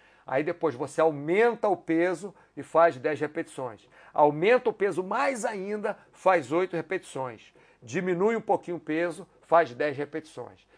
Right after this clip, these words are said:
Diminui mais um pouquinho o peso, faz quinze repetições. Dessa forma, você vai trabalhar também várias valências físicas naquele exercício específico, é,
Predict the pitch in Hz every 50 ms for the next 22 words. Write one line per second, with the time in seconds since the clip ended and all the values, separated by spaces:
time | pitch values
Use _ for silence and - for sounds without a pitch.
0 | _ - 123 120 156 156 156 151 151 156 139 131 139 139 135 147 139 143 139 135
1 | - 151 147 - - 139 135 139 143 135 147 - _ _ _ _ - 147 147 139
2 | - _ - 135 120 - 131 123 - 135 127 - - - 113 101 104 _ - _
3 | _ _ _ _ - 123 151 156 156 160 151 - - - 160 160 156 156 185 170
4 | 165 156 - - 147 160 143 - - _ _ - 107 127 147 143 - - 139 127
5 | 123 123 131 127 113 110 - - 127 123 123 113 104 _ _ _ _ - _ -
6 | 123 107 143 151 160 160 165 143 110 113 120 147 143 135 131 131 135 139 127 -
7 | - 147 - - - 139 151 160 151 151 - - 175 - - _ _ _ _ _
8 | _ _ - 135 139 147 143 - - _ _ - 165 175 196 190 180 175 165 139
9 | 123 151 135 - - - 139 - - 127 - - 156 147 - - - 139 143 139
10 | 143 - - - 180 190 180 _ _ _ _ _ _ _ _ _ _ _ _ _
11 | - - 143 127 135 131 131 127 127 123 123 123 123 123 120 123 123